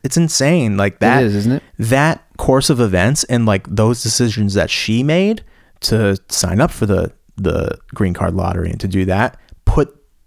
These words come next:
Speaker 1: put these wheels in motion
Speaker 2: Yeah.
Speaker 1: for us to finally, to us to meet each other eventually, you know, be married and live, it's, it's insane.
Speaker 2: Yeah.
Speaker 1: Um, and especially, you know, if that story is true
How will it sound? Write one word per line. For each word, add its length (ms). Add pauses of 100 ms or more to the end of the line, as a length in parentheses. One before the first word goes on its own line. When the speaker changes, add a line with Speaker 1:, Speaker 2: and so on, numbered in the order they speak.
(260)
Speaker 1:
put 240
these 240
wheels 340
in 120
motion 580
Speaker 2:
Yeah. 260 (200)
Speaker 1:
for 220
us 220
to 100
finally, 440
to 260 (180)
us 200
to 80
meet 160
each 160
other 240
eventually, 480
you 80
know, 260 (320)
be 120
married 400
and 120
live, 180
it's, 280
it's 280
insane. 520 (240)
Speaker 2:
Yeah. 260 (100)
Speaker 1:
Um, 540 (220)
and 80
especially, 720
you 100
know, 120
if 180
that 360
story 380
is 120
true 540